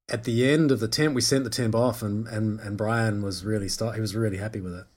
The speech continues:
Um, and he wrote on a really nice note, and, um, it was, yeah, it was, it was cool. Um, very, very happy. Um,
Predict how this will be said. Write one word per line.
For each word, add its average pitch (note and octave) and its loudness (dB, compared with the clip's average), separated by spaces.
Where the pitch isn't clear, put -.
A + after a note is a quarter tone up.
Um, G2+ -8
and G#2 -10
he G2 -6
wrote G#2+ 0
on G2 -8
a F#2 -8
really G2+ -6
nice F#2+ -4
note, G#2+ -2
and, F2+ -10
um, F#2 -6
it A2 -2
was, G#2+ -4
yeah, A#2+ 4
it F2+ -6
was, F#2+ -8
it A#2+ -6
was G#2 -4
cool. B2+ -4
Um, G2+ -4
very, G#2+ 0
very G#2+ 0
happy. A2 -6
Um, G#2+ 2